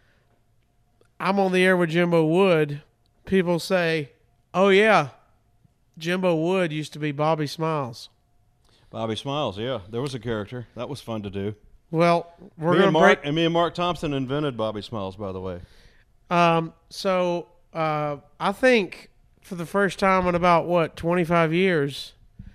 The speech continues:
Speaker 1: we should hear some Bobby Smiles.
Speaker 2: Well, I mean, I used to do it on the phone, literally on the phone. I would
Speaker 1: Okay.
Speaker 2: record, I would record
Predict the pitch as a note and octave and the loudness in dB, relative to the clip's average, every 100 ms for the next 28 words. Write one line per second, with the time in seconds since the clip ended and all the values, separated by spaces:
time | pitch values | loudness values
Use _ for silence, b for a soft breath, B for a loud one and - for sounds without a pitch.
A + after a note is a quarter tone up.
0 | B B B B F3 D3+ E3 D#3+ E3 - | B B B B -4 -2 -2 -2 -2 -2
1 | D3 D#3 D3+ C#3 D#3 D#3 C3+ B2 - - | -4 -2 -4 -6 -4 -4 -4 -8 -16 -20
2 | b b b b b b F#3+ G3+ F#3 D#3+ | b b b b b b 0 2 2 0
3 | F3 F3 D#3 E3 G#3 A#3 A3 F3 F#3+ F3+ | -2 -4 -4 0 0 0 -2 2 4 4
4 | D3 - C#3+ D3 E3+ C3 B2+ E3 E3+ E3 | 2 0 0 0 0 0 4 6 6 4
5 | D#3 D3+ C3 C#3+ D3+ C#3+ D#3 D#3 C3+ D3+ | 4 2 0 -2 -2 0 2 2 2 4
6 | D3+ C#3+ C3+ B2+ C#3 B2 C3 - D#3 E3 | 6 6 2 0 0 0 -2 0 0 2
7 | D#3+ D#3+ | 0 -6